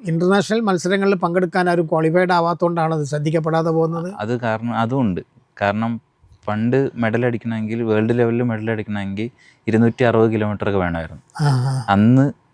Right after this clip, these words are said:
Speaker 2: നമ്മുടെ ഇന്ത്യയിൽ ചെയ്തുകൊണ്ടിരുന്നത് നൂറ്റി എഴുപത്, നൂറ്റി അറുപത്,
Speaker 1: ഓ, അത് ശരി.
Speaker 2: നൂറ് കിലോമീറ്ററിന്റെ
Speaker 1: ഉം.
Speaker 2: വ്യത്യാസം ഉണ്ടായിരുന്നു. പക്ഷെ ഇന്ന് ഇപ്പം ഞാനൊക്കെ ഇപ്പൊ ഇരുന്നൂറ്റി അറുപത്തഞ്ച് ചെയ്തതും എൻ്റെ ഒരു, എന്നെക്കാളും കൂടെ,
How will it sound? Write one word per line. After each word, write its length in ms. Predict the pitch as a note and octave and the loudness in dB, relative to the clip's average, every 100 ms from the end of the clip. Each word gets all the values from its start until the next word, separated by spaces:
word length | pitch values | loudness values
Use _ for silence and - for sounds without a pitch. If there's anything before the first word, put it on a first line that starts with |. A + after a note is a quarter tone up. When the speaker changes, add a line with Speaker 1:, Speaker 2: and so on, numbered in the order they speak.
| - | -6
Speaker 2:
നമ്മുടെ 240 | G#2 G#2+ | 0 4
ഇന്ത്യയിൽ 420 | A2 G#2+ A2+ A#2 A#2+ | 4 4 4 4 4
ചെയ്തുകൊണ്ടിരുന്നത് 720 | G#2+ G#2 G#2+ G2+ G2+ G#2 G#2 | 0 0 -2 -2 -2 -2 -2
നൂറ്റി 300 | G2 F#2 G#2+ | -2 0 2
എഴുപത്, 460 | G2 G2 G2 G2+ | 2 4 2 2
നൂറ്റി 220 | G3 F#3 F#3+ | -2 -2 -2
അറുപത്, 380 | F3+ D#3 D3 | 2 2 2
Speaker 1:
ഓ, 100 | C#3 | 0
അത് 80 | C3+ | -4
ശരി. 240 | C3+ D3 C3 | -6 -8 -2
Speaker 2:
നൂറ് 180 | A2+ A#2+ | 2 4
കിലോമീറ്ററിന്റെ 420 | B2+ B2 A#2+ C#3 | 4 2 2 2
Speaker 1:
ഉം. 40 | |
Speaker 2:
വ്യത്യാസം 260 | G2 F#2+ F#2 | 2 -2 -4
ഉണ്ടായിരുന്നു. 260 | F2 E2 - _ | -10 -14 -20 _
പക്ഷെ 420 | _ _ - B2+ | _ _ -6 -2
ഇന്ന് 500 | G2 A2+ B2+ C#3+ D#3 - _ _ _ _ _ | 2 4 4 4 0 -6 _ _ _ _ _
ഇപ്പം 380 | - B2+ B2 - - A#2 | 0 2 2 -2 -8 0
ഞാനൊക്കെ 320 | A#2 B2 C3+ | 2 2 0
ഇപ്പൊ 140 | B2+ | 2
ഇരുന്നൂറ്റി 360 | C3 B2 B2 B2+ | 2 2 0 0
അറുപത്തഞ്ച് 440 | B2 B2 C3 B2+ | 0 0 0 0
ചെയ്തതും 560 | B2+ A#2 A2+ A2 A#2+ A#2+ | 2 2 0 -2 -4 -6
എൻ്റെ 200 | A2+ A#2 | -2 0
ഒരു, 120 | A#2+ - | 0 0
എന്നെക്കാളും 440 | A#2+ B2+ C3+ C3+ | -2 0 0 0
കൂടെ, 380 | B2+ B2+ C3+ B2+ | 0 0 0 -4